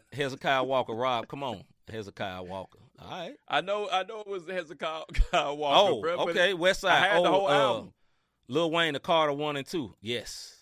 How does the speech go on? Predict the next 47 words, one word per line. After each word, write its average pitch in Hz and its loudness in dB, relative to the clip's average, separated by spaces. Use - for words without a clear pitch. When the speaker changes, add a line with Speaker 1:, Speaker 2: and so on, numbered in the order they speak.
Speaker 2:
I'll 117 0
Speaker 1:
Yes. 123 -6
Speaker 2:
give 135 -4
you 123 -6
that. 117 -2
Speaker 1:
I 113 -2
stamped 117 -8
that. 120 -2
Speaker 2:
First - -10
of 113 -12
the 113 -12
month. 117 -12
Speaker 1:
Hezekiah 123 -2
Walker 123 -2
is 110 -6
the 107 -12
dude. 147 -4
Uh, 110 -4
Kurt 156 0
Franklin, 160 -2
My 143 -2
Life, 143 2
My 135 -4
Love, 135 0
My 131 -4
All. 131 0
That 123 -4
was 127 -10
a 110 -10
good 107 -8
one. 127 -18
That 107 -6
was 107 -6
a 101 -10
good 92 -12
Speaker 2:
Yeah, 98 -4
Speaker 1:
one. 117 -6
Speaker 2:
that, - -
that 117 -6
Dawkins 113 -6
and 104 -10
Dawkins 113 -4
first 113 -8
album 104 -6
was 95 -12
a 95 -10
beast. 101 -14